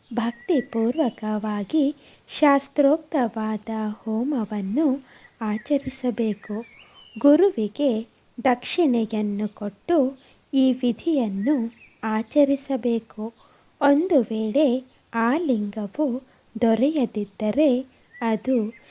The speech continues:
ಲಭಿಸುವುದಿಲ್ಲವೆಂದು ನಿಶ್ಚಯಿಸಿ ಆಲಸ್ಯ ಮಾಡದೆ ದೇಹವನ್ನು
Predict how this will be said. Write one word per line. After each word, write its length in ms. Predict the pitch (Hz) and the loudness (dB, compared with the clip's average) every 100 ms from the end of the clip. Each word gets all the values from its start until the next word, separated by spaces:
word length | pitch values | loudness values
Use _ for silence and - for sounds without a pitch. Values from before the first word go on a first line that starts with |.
| - - | -14 0
ಲಭಿಸುವುದಿಲ್ಲವೆಂದು 1800 | 247 233 320 403 - 247 214 214 220 214 302 254 208 214 202 196 214 214 | 4 4 2 -2 -2 -2 -2 -4 -4 -4 -4 -4 -2 -4 -4 -4 -2 0
ನಿಶ್ಚಯಿಸಿ 1080 | 208 202 208 - - 277 208 190 - 262 269 - - - _ | -2 -2 -4 -6 -2 0 0 -2 0 0 0 -4 -20 -20 _
ಆಲಸ್ಯ 720 | 262 269 262 254 240 - 359 240 | 4 6 6 4 0 -2 -2 0
ಮಾಡದೆ 800 | 208 202 196 202 202 311 247 269 _ _ - 214 | -2 -4 -4 -4 -2 0 -2 -4 _ _ -10 2
ದೇಹವನ್ನು 1000 | 240 269 302 240 208 208 196 277 285 269 | 4 4 2 -2 -2 -4 -2 -2 -2 -4